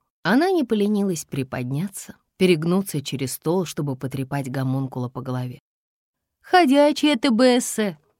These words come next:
«Были, да», подтвердил гомункул.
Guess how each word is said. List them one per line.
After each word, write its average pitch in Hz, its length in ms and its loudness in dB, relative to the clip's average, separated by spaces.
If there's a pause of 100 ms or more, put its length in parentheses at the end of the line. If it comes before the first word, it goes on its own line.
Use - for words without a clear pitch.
(840)
«Были, 220 500 2
да», 170 340 -4 (600)
подтвердил 143 560 -4
гомункул. 127 560 -6